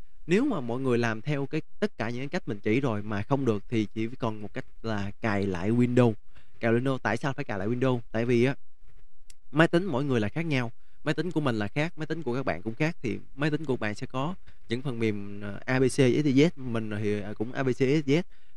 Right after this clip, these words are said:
Thì mình không biết là khi mà chúng ta, chúng ta không biết á, khi mà cài game vào á, thì cái phần mềm nào nó sẽ xung đột với game loop. Cho nên cái cách tốt nhất để mà chúng ta, nếu mà chúng ta muốn chơi game loop nha, chúng ta muốn chơi pub G Mobile giả lập, chơi game loop á, thì mọi người phải cài Windows lại. Khi mà cái bản Windows trắng á,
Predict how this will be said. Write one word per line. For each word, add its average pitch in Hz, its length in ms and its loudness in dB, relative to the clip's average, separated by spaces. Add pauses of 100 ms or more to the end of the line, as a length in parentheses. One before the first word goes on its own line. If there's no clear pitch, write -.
Thì 117 200 -2
mình 113 200 -2
không 123 180 -4
biết 196 180 4
là 113 400 0 (460)
khi 160 120 6
mà 135 100 2
chúng 139 180 -8
ta, 147 120 0 (180)
chúng 170 100 2
ta 170 80 6
không 156 180 0
biết 202 140 8
á, 240 120 -4 (200)
khi 147 80 2
mà 139 180 0
cài 113 240 4
game 127 200 4
vào 110 260 2
á, 127 120 -2
thì 113 100 -2
cái 123 100 -4
phần 107 220 -2
mềm 107 200 2
nào 101 160 -2
nó 107 80 -2
sẽ 123 120 -4
xung 131 220 -2
đột 101 140 0
với 127 100 -2
game 131 160 2
loop. 175 140 6 (440)
Cho 139 100 2
nên 135 160 0
cái 135 80 0
cách - 280 -2
tốt 226 220 10
nhất 247 220 2
để 117 120 -2
mà 123 100 -4
chúng - 160 -6
ta, 131 120 -2
nếu 151 140 8
mà 214 100 6
chúng 165 160 0
ta 165 100 0
muốn 180 180 0
chơi 175 160 8
game 156 180 4
loop 214 200 6
nha, 175 120 0 (160)
chúng 165 80 -8
ta 165 100 2
muốn 156 100 -2
chơi 151 260 2
pub 170 140 0
G 170 60 0
Mobile 147 240 4
giả 139 60 6
lập, 131 160 2 (120)
chơi 139 140 4
game 147 120 2
loop 190 140 4
á, 175 80 -6 (320)
thì 113 80 4
mọi 113 100 -2
người 120 140 4
phải 120 140 -2
cài 113 300 2
Windows 127 320 4
lại. 104 280 -2 (320)
Khi 160 140 4
mà 131 140 0
cái - 100 -6
bản 135 280 2
Windows 139 300 8
trắng 165 320 2
á, 320 60 0